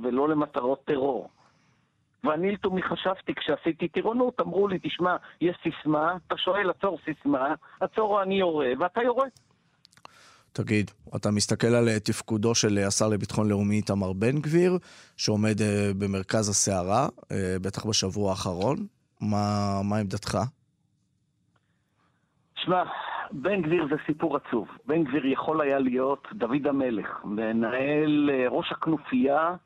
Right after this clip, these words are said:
Speaker 1: שהגיע למלוכה.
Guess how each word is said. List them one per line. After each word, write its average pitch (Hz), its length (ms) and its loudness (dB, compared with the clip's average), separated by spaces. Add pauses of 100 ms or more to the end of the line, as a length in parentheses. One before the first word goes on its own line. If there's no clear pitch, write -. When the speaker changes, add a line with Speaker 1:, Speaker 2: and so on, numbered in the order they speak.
(480)
Speaker 1:
שהגיע 135 1200 2
למלוכה. 131 520 0